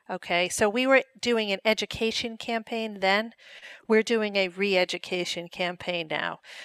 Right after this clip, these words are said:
uh, helping them to understand what you have experienced might not be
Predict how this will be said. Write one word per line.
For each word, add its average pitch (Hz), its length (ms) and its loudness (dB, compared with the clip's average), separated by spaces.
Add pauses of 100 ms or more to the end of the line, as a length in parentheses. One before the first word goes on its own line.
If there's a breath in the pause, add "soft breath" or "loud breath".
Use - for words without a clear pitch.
(120)
uh, 165 280 6 (200)
helping 208 420 0
them 196 160 2
to - 120 -4
understand 185 760 -2 (360 loud breath)
what 220 260 4
you 233 260 -4
have 214 200 0
experienced 220 840 -4 (640)
might 196 260 0
not 190 280 0
be 170 360 -6